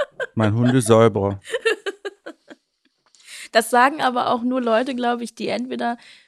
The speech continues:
Speaker 2: äh, die irgend so einen gruseligen, großen, zotteligen Hund haben, der sich da die ganzen Tage irgendwie rumwälzt irgendwo.
Speaker 1: Mhm.
Speaker 2: Finde ich, ist auch eine andere Sache als so ein kleiner, äh, Hund, der mit einem ist und man sieht, was der irgendwie macht. Und ich glaub, das sagen auch Leute, die keinen Hund hatten.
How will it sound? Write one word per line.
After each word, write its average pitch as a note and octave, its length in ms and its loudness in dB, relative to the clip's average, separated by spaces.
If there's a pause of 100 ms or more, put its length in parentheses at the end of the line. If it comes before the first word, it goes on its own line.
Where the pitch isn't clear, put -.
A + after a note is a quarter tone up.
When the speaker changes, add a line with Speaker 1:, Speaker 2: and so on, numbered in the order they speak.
(160)
Speaker 2:
äh, - 120 -6
die G3 160 -8
irgend A3 220 -2
so G3 40 -2
einen F#3+ 60 -4
gruseligen, G#3+ 600 -2
großen, A3+ 400 0
zotteligen B3 440 0
Hund B3 220 4
haben, A3+ 260 0
der G#3 140 -2
sich G3 260 -8
da F#3+ 140 -4
die - 260 -12
ganzen G3 300 -6
Tage F#3+ 260 -4
irgendwie G3 240 -4
rumwälzt A3+ 680 0
irgendwo. B3+ 440 -2 (100)
Speaker 1:
Mhm. G#2+ 300 -2
Speaker 2:
Finde D#3 160 -4
ich, - 60 -2
ist - 160 -6
auch - 60 2
eine G#3 140 4
andere A#3 280 2
Sache G#3+ 320 -2
als G#3+ 240 -4
so G3 60 -6
ein G3 240 -6 (140)
kleiner, G3+ 420 -2 (680)
äh, F3+ 120 -4
Hund, A3+ 280 2
der G3+ 100 4
mit F#3+ 180 0
einem F#3 220 0
ist A#3+ 200 -4
und F#3 120 0
man F3 160 -2
sieht, - 320 -10
was F#3+ 160 -6
der F#3+ 100 -8
irgendwie F#3+ 160 -2
macht. A#3 260 -6 (340)
Und C4+ 220 8
ich B3+ 100 -2
glaub, A#3 180 4
das A3+ 100 0
sagen A3 220 0
auch G3 100 0
Leute, G#3+ 260 -2
die G3+ 120 -6
keinen G#3 280 -4
Hund G3+ 280 0
hatten. D#3+ 400 -4